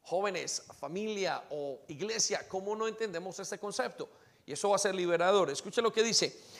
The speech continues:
"Dado que nosotros predicamos que Cristo se levantó de los muertos, ¿por qué algunos de ustedes dicen que no habrá resurrección de muertos?".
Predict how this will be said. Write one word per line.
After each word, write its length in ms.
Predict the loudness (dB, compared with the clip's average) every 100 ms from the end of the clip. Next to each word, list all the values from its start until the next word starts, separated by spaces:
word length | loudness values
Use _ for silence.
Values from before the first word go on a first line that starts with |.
| -14
"Dado 380 | 4 6 6 2
que 100 | 0
nosotros 560 | 0 4 2 4 -2
predicamos 960 | 2 4 4 0 0 0 0 -6 -8 -10 _ -8
que 160 | -8 -4
Cristo 340 | -4 0 4
se 100 | 6
levantó 440 | 6 2 0 0
de 80 | 2
los 120 | 4
muertos, 520 | 6 6 6 2 0 -6 -20 -20 -20 _ 2
¿por 300 | 4 4 2
qué 720 | 4 6 4 2 -16 -20 2
algunos 640 | 6 6 4 0 0 -2
de 120 | -2 -4
ustedes 600 | -2 2 2 2 -2 -2
dicen 480 | 0 2 2 0 -2
que 180 | -2 0
no 480 | 2 6 6 6 6
habrá 440 | 6 6 6 6
resurrección 840 | 4 -2 -4 -4 -4 -4 -4 -4 -4
de 100 | -4
muertos?". 600 | -2 -2 -4 -10 -12